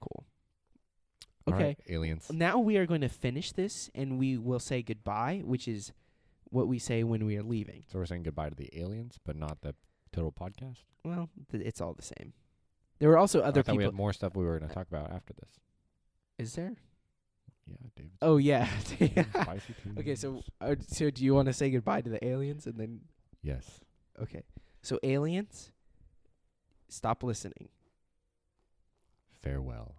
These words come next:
Speaker 1: Goodbye.
Speaker 2: aliens.
Speaker 1: Thank you for listening. Remember to do your homework if you're in alien school right now listening to this. Um, stay in school.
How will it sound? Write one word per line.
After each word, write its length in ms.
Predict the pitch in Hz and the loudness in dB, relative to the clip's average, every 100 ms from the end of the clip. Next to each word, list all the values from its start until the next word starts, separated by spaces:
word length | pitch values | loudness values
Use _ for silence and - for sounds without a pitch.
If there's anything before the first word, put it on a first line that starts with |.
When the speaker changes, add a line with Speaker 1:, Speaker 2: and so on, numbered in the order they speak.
| - | -12
Speaker 1:
Goodbye. 420 | 127 123 110 135 | -8 -4 -2 -2
Speaker 2:
aliens. 200 | 220 220 - - - | -2 -6 -16 -20 -8
Speaker 1:
Thank 200 | 147 160 | -8 -6
you 60 | 156 | -4
for 100 | 151 | 0
listening. 460 | 123 - 113 123 - - - _ _ - - _ - | 0 -2 -8 -10 -14 -20 -20 _ _ -20 -20 _ -6
Remember 240 | 123 175 | -4 -2
to 120 | 175 | -4
do 140 | 151 147 | -4 -4
your 120 | 135 | -2
homework 340 | 131 120 135 175 - | -2 -2 -4 -6 -10
if 120 | 127 | -8
you're 100 | 104 - | -8 -6
in 200 | 120 120 | -8 -6
alien 340 | 117 117 110 107 | -6 -6 -6 -10
school 260 | - 110 | -8 -4
right 200 | 104 101 | -4 -6
now 160 | 107 110 | -8 -8
listening 400 | 110 - 107 104 | -8 -10 -12 -10
to 80 | 104 | -8
this. 400 | 123 226 - - _ _ _ _ _ _ _ _ _ _ _ - | -8 -10 -14 -20 _ _ _ _ _ _ _ _ _ _ _ -10
Um, 600 | 107 101 98 104 156 127 - _ | -8 -6 -6 -10 -12 -16 -18 _
stay 280 | - 120 131 | -8 -4 -4
in 80 | 147 | -6
school. 480 | - 107 117 160 | -6 -2 -2 -2